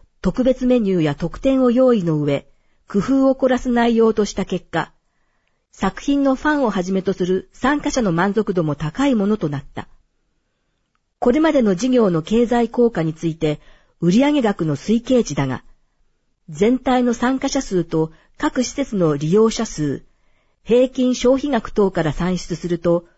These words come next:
数千万円程度の売上効果があったものと推測している。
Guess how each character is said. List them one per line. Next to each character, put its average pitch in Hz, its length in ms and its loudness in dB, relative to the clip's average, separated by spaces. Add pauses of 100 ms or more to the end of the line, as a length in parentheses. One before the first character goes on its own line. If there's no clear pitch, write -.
(220)
数 269 320 -2
千 277 300 0
万 277 240 0
円 277 160 0
程 277 240 2
度 214 100 2
の 165 160 2
売 156 200 -2
上 247 280 2
効 254 240 2
果 190 120 -4
が 185 160 -2
あ 208 40 -2
っ - 100 -6
た 185 120 -4
も 185 100 0
の 190 100 -2
と 160 220 0
推 170 240 0
測 165 240 -4
し - 100 -8
て 156 120 -4
い 139 100 0
る。 - 160 -10